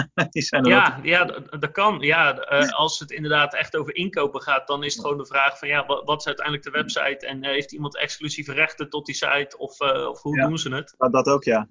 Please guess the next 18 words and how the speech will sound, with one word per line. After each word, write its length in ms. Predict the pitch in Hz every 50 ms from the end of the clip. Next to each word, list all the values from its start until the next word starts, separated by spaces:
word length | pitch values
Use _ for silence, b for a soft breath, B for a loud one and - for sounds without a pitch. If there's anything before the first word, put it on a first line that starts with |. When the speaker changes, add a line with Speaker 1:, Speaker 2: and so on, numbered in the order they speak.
| _ _
Speaker 1:
Ja. 220 | - 120 120 117 -
Speaker 2:
Eh, 420 | - 131 131 131 135 135 - - -
ja, 140 | 151 147 143
linkbuilding 500 | 139 143 160 175 165 170 156 151 151 143
is 160 | 147 - -
voor 180 | - 175 160 147
een 100 | 143 139
deel, 360 | 135 160 175 175 165 151 139
zeker 260 | 127 123 156 151 -
als 100 | 135 131
het 80 | - -
gaat 120 | 143 135 -
om 120 | 135 131
inkopen, 840 | - 151 151 147 147 131 127 127 127 - 127 123 131 131 127 -
eh, 280 | 117 135 135 135 139 -
een 60 | -
netwerk 360 | 147 170 196 - - 214 208 -
hebben. 240 | 202 175 - -